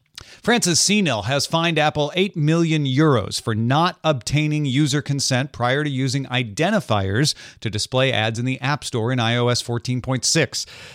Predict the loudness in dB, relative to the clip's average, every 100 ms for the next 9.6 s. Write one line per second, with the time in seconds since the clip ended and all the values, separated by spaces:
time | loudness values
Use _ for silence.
0 | -12 -6 -4 -2 -2 0 0 0 -2 -2
1 | 0 -2 -2 -6 -4 0 2 2 0 0
2 | 0 2 2 2 0 0 0 -4 -4 -4
3 | -4 -4 -4 -6 -2 -2 0 -4 -8 -6
4 | -4 -2 -2 -2 0 0 0 -4 -6 -6
5 | -4 -2 -2 -4 -4 -6 -4 -2 -2 -4
6 | -8 -10 _ _ _ _ _ -20 -20 -10
7 | 0 2 2 2 2 0 0 0 0 2
8 | 2 2 0 -2 0 2 2 2 2 2
9 | 2 2 0 0 -2